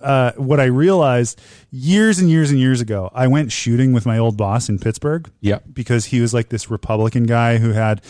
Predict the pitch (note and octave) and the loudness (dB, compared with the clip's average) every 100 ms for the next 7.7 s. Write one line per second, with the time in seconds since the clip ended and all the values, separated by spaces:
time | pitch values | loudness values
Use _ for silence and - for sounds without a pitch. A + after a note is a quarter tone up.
0 | - - - G#2+ G#2 G2 - C3 B2+ B2 | -20 -10 -4 0 0 -2 -2 0 2 2
1 | - A#2 - - B2+ A#2+ C3 C#3 - A#2 | 0 -4 -6 -4 0 2 2 -2 -2 -2
2 | A#2 G#2 - G#2 - A2 G#2 A#2 G#2+ G#2 | 0 -4 -4 -6 -2 -2 -2 -2 -2 0
3 | G#2 G2 - - G#2+ G#2+ G#2+ G#2 G2 G2 | -2 -4 -8 -8 -2 0 0 0 -2 -2
4 | F#2 G2 F#2+ G2+ G#2 G2+ F2 E2 D#2 - | -2 -2 0 2 2 0 -2 -6 -10 -10
5 | - G2 B2+ B2+ A2+ G#2+ - B2+ B2 B2 | -4 0 2 2 2 0 -2 0 2 0
6 | - - A#2 G2+ G2+ G2+ F#2+ F#2+ A#2 F2+ | -2 -4 -2 0 2 0 0 0 0 0
7 | A#2+ C3 E3 C3 F#2+ F2 F2 | 0 2 4 2 2 0 -2